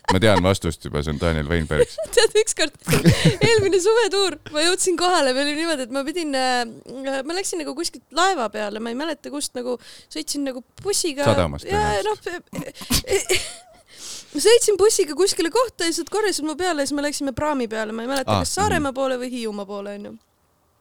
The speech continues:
Speaker 2: Ja siis ma olin, <laughs> reaalselt ma olin neid viisteist minutit näinud, me istusime seal
Speaker 1: Mhm.
Speaker 2: laeva peal.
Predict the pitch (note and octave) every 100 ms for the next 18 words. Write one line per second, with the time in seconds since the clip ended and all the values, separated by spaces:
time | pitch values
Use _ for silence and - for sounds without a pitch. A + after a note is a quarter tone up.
0 | _ - C#4 - - - _ _ _ _
1 | _ _ _ _ _ _ F4+ A#4 C5+ A#4
2 | F4 A4 - - - - - - - D4+
3 | G4 A4 E4 C#4 E4 D#4+ C4 A3+ F4 A4
4 | - C4+ D4 D#4 C4+ G#3 - D4 A#3+ G3+
5 | B3 E4 D#4 B3+ - B3+ B3+ E4+ F#4 -
6 | A3 C#4 -